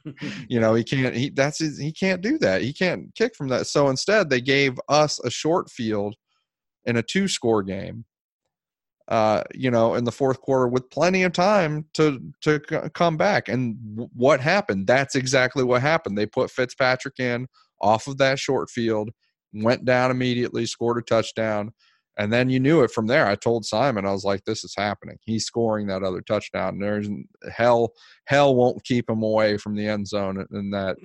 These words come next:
Speaker 2: you know, that
Speaker 1: <laughs> Yes.
Speaker 2: next score." And then we're kinda back and forth, like, you know, will they go for two? I, yeah, you know, I think they probably will go for two. And, and we'll see how it, we'll see how it works out. And, and they,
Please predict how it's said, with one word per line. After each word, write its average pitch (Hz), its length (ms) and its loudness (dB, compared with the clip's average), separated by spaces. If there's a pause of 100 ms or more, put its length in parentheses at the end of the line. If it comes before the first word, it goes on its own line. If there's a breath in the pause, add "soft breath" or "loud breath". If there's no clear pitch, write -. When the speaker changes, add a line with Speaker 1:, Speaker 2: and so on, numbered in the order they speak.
Speaker 2:
you 117 260 -12
know, 101 120 -4
that 101 160 -2
Speaker 1:
<laughs> - 0 -
Yes. - 80 -8
Speaker 2:
next 98 240 -4
score." 101 400 -2 (360 loud breath)
And 127 200 4
then 143 160 4
we're 123 240 6
kinda 127 300 0
back 117 280 2
and 104 160 -4
forth, 131 320 2
like, 110 240 2 (140)
you 113 160 -6
know, 107 160 -2
will 110 200 0
they 113 140 2
go 120 240 2
for 123 220 -6
two? 180 320 2
I, 143 80 2 (100)
yeah, 208 240 0
you 214 140 -4
know, 226 120 0
I 220 120 4
think 226 260 -6
they 190 80 -2
probably 190 540 0
will 208 240 2
go 107 200 2
for - 160 -6
two. 92 380 -4 (400)
And, 107 240 -4
and 117 220 -2
we'll 123 100 0
see 143 220 0
how 127 260 2
it, - 80 -2 (600)
we'll 123 100 -2
see 135 180 2
how 120 240 2
it 85 80 0
works 110 260 -2
out. 143 300 2
And, 90 240 -10 (880)
and 104 140 -6
they, 110 80 0